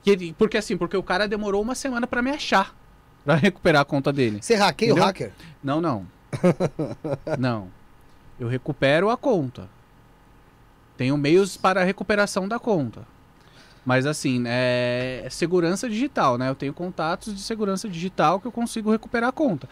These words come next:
Speaker 1: Mas não tem nada a ver com hacker. Então, o pessoal sempre me pergunta, "Você vai hackear a conta de volta?" Eu falei, Não, eu não sou hacker, eu sou um perito. Eu não, eu não tenho, meu, é, capacidade nenhuma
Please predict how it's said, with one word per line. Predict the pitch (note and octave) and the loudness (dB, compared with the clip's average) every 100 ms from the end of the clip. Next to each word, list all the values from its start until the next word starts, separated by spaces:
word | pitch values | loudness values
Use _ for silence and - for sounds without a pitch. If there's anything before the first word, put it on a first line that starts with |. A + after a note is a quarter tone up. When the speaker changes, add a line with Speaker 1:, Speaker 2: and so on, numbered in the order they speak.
| - - - | -18 -16 -2
Speaker 1:
Mas | C3+ D#3+ | 0 0
não | E3 F#3+ | 0 -4
tem | F#3+ | -2
nada | F3+ G3 | -2 -2
a | A3+ | 0
ver | A3 | -2
com | - B3 A#3 | -2 -4 -2
hacker. | D3 E3+ D3 - A2+ | 2 4 4 0 -6
Então, | - B2+ E3 E3 | 0 0 0 -4
o | |
pessoal | E3 F#3+ G#3 | -4 -4 -4
sempre | G3 A#3 C4+ | -4 -4 -2
me | B3+ | -2
pergunta, | B3+ A#3 F3+ - - G#3+ - | -2 -2 -2 -4 -6 -12 -12
"Você | G3 | 0
vai | G#3+ | 2
hackear | G#3+ B3 - A3 G#3 | 2 0 2 4 4
a | B3+ | 4
conta | - A3 G3 | 2 0 0
de | E3+ | 0
volta?" | D#3 F#3 - | 2 2 2
Eu | |
falei, | E3 G3 | 0 0
Não, | A3 C3 G#2+ | 0 -2 -4
eu | A#2 C3+ | -6 -4
não | E3+ | -4
sou | - | -4
hacker, | A3+ F#3+ B2+ | -4 -2 -4
eu | A#2+ | -6
sou | - | -6
um | C#3+ | -8
perito. | E3 B3 G#3 D#3+ | -6 -4 -4 -4
Eu | B2 | -2
não, | C3+ F#3+ F3+ - - - | -2 -2 -4 -10 -16 -10
eu | |
não | F#3+ G#3 | -6 -2
tenho, | G#3 A3+ A#3+ | 2 2 0
meu, | A#3 A#3+ G#3+ D3+ - - - | -2 -2 -2 -4 -10 -20 -2
é, | C#3+ D#3+ | 2 2
capacidade | D#3 - G3 G#3+ A3+ - F#3+ G#3+ G3+ | 0 -4 -4 -4 -6 -6 -4 -4 -4
nenhuma | A3 E4+ F#4 B3 C4 D#4+ F4 F#4+ | -4 -4 -2 0 0 0 0 0